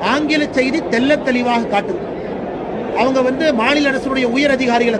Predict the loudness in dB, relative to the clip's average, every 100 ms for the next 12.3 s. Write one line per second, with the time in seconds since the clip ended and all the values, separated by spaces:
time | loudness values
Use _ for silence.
0 | 2 0 0 -2 -2 -2 -4 -6 -6 -8
1 | -8 -8 -4 -2 2 2 2 0 0 0
2 | 0 0 -4 -2 -2 -2 0 2 0 0
3 | -6 -6 -6 -4 -2 0 0 -2 0 0
4 | 2 2 2 2 0 0 0 0 -2 0
5 | 0 0 -2 -4 -6 -6 -2 0 0 0
6 | 0 2 2 2 2 0 0 0 -2 -4
7 | -6 -4 0 2 2 0 0 -2 -2 -4
8 | -2 -2 0 -2 -2 0 0 2 2 2
9 | 2 2 0 0 0 0 -2 -4 -6 -6
10 | -2 0 2 2 2 2 0 -2 -2 0
11 | 0 0 -2 -4 -2 -2 0 0 0 -2
12 | -4 -6 -6